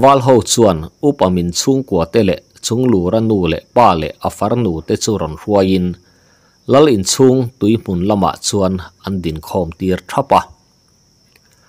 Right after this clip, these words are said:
An thawm vel hria in khaw chung mipui ho pawh chu lal tua la chuan tuk thuan ei pawh ngai sak lovin an pung khawm thap mai. Wal upa khan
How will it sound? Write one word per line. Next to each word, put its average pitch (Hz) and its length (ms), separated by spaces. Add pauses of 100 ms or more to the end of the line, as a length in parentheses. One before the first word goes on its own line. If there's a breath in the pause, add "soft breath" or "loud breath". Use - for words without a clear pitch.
(420 soft breath)
An 151 140
thawm 104 300
vel 131 200
hria 95 200 (160)
in 110 280
khaw 151 220
chung 143 240
mipui 87 400
ho 120 80 (160)
pawh 98 240
chu 101 120 (340)
lal 120 140 (100)
tua 113 240
la 71 80 (120)
chuan 98 260 (640 soft breath)
tuk 165 240
thuan 98 220 (100)
ei 95 100 (100)
pawh 117 240
ngai 87 140 (100)
sak 90 160 (120)
lovin 101 320 (360)
an 90 80 (100)
pung 107 240
khawm 98 200 (100)
thap 78 160 (240)
mai. 82 180 (1400)
Wal 147 260
upa 104 200 (140)
khan 110 240